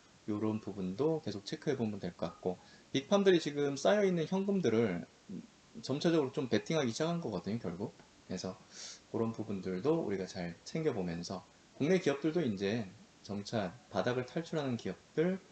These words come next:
추세가 전환되는 기업들이 제가 볼 때 이제 절반 이상 넘어가는 것 같아요. 그렇게 되면 이제 전체 업종에 대한 어떤 분위기가, 어, 돌아서기 때문에 특히나 이제 정배열로 돌아서는 흐름이 강화될수록, 예,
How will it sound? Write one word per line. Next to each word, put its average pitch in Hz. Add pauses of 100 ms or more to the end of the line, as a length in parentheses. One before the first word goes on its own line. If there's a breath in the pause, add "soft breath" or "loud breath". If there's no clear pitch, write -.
(220)
추세가 165
전환되는 117
기업들이 104 (380 loud breath)
제가 143
볼 151
때 156
이제 131
절반 135
이상 123
넘어가는 98
것 85
같아요. - (460)
그렇게 127
되면 120
이제 92
전체 107 (440 loud breath)
업종에 156
대한 127
어떤 98
분위기가, 110 (220)
어, -
돌아서기 120
때문에 90 (140)
특히나 120
이제 98
정배열로 139
돌아서는 117
흐름이 110 (320)
강화될수록, 113 (420)
예, 87